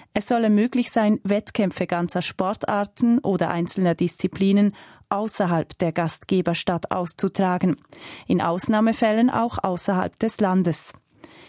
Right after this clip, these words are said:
Insgesamt wird das I O C in Monte Carlo über vierzig Reformvorschläge abstimmen,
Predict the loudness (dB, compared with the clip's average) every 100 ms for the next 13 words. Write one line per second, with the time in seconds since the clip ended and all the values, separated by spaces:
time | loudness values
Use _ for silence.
0 | -12 0 0 2 0 2 2 2 0 2
1 | 0 0 2 2 0 0 4 4 4 2
2 | 0 -2 0 0 0 0 2 0 0 0
3 | -2 0 -2 0 -2 -2 0 0 0 0
4 | 0 0 0 0 -2 -4 -2 2 2 2